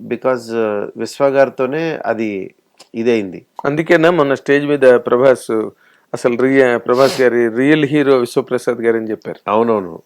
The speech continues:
Speaker 1: ఆయన ఎందుకంటే ఒక పెద్ద స్టార్ హీరో అంత మాట అన్నారంటే ఆయన ఈ సినిమాకి ఏమేం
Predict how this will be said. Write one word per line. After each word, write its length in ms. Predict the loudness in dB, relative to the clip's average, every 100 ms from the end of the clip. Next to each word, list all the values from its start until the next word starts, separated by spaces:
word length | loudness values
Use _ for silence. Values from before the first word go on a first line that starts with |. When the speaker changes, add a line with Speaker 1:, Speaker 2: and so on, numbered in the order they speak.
| _ -8
Speaker 1:
ఆయన 220 | -6 -6
ఎందుకంటే 880 | -6 -6 -8 -4 -4 -2 -2 -4 -6 -12
ఒక 220 | -12 -8 -8
పెద్ద 400 | -6 -8 -6 -8
స్టార్ 380 | -4 -2 0
హీరో 320 | -2 -6 -4 -4
అంత 280 | -6 -8
మాట 280 | -8 -8 -6
అన్నారంటే 680 | -6 -6 -6 -8 -8 -8 -10 _ _ _ _ _ -4
ఆయన 300 | 0 0 2 2 2 2 2 0 -6 _ _ _ _
ఈ 160 | -8 -8
సినిమాకి 580 | -6 -6 -2 -2 -2 -4
ఏమేం 560 | -2 0 0 0 -6